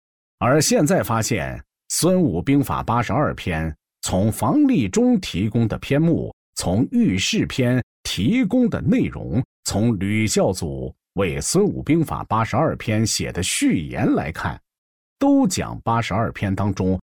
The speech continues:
不包括十三篇，十三篇是在八十二篇之外。这就是说，孙武兵法不是八十二篇，而是九十五篇。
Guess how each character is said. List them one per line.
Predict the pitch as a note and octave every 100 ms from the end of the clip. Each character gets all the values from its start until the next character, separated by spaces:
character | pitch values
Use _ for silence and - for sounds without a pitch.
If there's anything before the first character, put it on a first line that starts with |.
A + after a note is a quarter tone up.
| _
不 | C#4 B3 B2+ -
包 | G2+ F#2 F#2+
括 | - - G1+
十 | - - B1+
三 | - D2+
篇， | D2 B1+ A#1+ - _ _ _ _ _ _ _ -
十 | C#3+ D3+
三 | D#3
篇 | D#3 C#3+ C#3+ D3
是 | -
在 | G2 G2
八 | D2+ A2 A2+
十 | -
二 | G2 G2+ B1+
篇 | - F2+
之 | G2 F#3+
外。 | A3+ B3+ - - _ _ _ -
这 | C4+ A3
就 | G#3
是 | F3
说， | D#3+ F3+ F3+ - _
孙 | - - C#4 C4+
武 | G#3 E2+
兵 | D#3 F3+
法 | D#3+ - - -
不 | C#3+
是 | -
八 | - F#2 F2+
十 | -
二 | D2 B1+
篇， | - - A1 - _ _ -
而 | F#2 C3+
是 | - D#2+ A1 - _ _ -
九 | - -
十 | - A3+
五 | D3+ -
篇。 | - G2